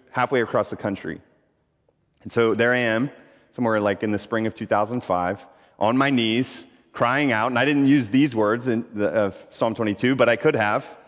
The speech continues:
They, they would have been appropriate. "My God, my God,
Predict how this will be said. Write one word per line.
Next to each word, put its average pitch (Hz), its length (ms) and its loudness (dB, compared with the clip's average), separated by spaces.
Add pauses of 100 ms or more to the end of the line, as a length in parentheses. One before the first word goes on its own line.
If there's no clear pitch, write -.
(460)
They, 120 240 2
they 120 180 2
would 139 160 2
have 127 100 -2
been 127 120 0
appropriate. 104 600 -2 (380)
"My 123 180 -4
God, 104 320 -2
my 101 180 -6
God, 92 440 -8